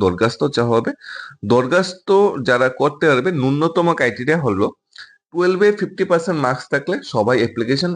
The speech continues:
এলিজিবল, সবাই অ্যাপ্লিকেশন করতে পারবে। আর এসসি এসটি তে কিন্তু ফাইভ আর সিক্স, ফাইভ মার্কস রিল্যাক্স, ফাইভ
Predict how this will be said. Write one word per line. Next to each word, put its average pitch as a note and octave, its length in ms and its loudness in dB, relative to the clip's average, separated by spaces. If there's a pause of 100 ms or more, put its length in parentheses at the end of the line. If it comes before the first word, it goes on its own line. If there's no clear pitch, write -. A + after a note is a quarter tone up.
এলিজিবল, G#2+ 440 2
সবাই A2 200 2
অ্যাপ্লিকেশন B2 500 -2
করতে A2+ 240 0
পারবে। C3+ 180 2 (200)
আর G2+ 80 0 (100)
এসসি - 240 -4
এসটি - 220 -8
তে C3+ 100 -2
কিন্তু D3+ 220 0
ফাইভ G2+ 200 2
আর A2 120 2
সিক্স, - 20 -4
ফাইভ - 0 -
মার্কস - 0 -
রিল্যাক্স, G#2 320 0
ফাইভ A2 140 2